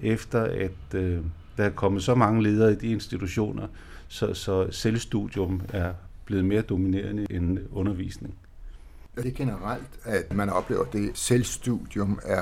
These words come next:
Speaker 2: blevet mere almindeligt end undervisning?
Speaker 1: Der er rigtig mange til, øh, store stofområder nu, som er gjort til det, der hedder selvstudieområder inden for for eksempel læreruddannelsen. Ja, fordi der ikke er penge nok, ikke, i det taxametersystem, som bliver anvendt.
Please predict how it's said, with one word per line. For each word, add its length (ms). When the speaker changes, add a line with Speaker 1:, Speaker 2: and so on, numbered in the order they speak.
Speaker 2:
blevet 280
mere 380
almindeligt 500
end 80
undervisning? 580
Speaker 1:
Der 80
er 200
rigtig 260
mange 300
til, 200
øh, 240
store 440
stofområder 640
nu, 180
som 240
er 80
gjort 320
til 200
det, 120
der 100
hedder 360
selvstudieområder 1120
inden 240
for 180
for 120
eksempel 340
læreruddannelsen. 720
Ja, 40
fordi 320
der 120
ikke 240
er 120
penge 320
nok, 300
ikke, 300
i 120
det 180
taxametersystem, 1120
som 360
bliver 180
anvendt. 680